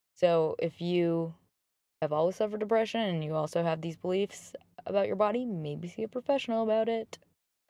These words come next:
And number nine, the biggest one on my list, industry.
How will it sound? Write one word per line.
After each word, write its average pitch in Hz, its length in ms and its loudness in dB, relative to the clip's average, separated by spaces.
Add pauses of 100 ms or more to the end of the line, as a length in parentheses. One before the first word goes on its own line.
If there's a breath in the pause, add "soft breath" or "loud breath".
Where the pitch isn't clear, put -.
(380 soft breath)
And 196 140 4
number 233 280 6
nine, 160 640 2 (540)
the 180 160 6
biggest 160 560 4
one 156 600 0 (580)
on 143 220 -4
my 147 140 4
list, 139 720 0 (800 soft breath)
industry. - 640 2